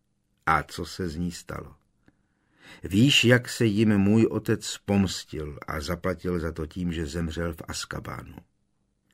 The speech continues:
Víš také, jak matka obětovala svůj život péči o Arianu.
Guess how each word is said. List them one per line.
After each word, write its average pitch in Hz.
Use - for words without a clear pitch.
Víš 92
také, 117
jak 110
matka 101
obětovala 98
svůj 113
život 95
péči 104
o -
Arianu. 73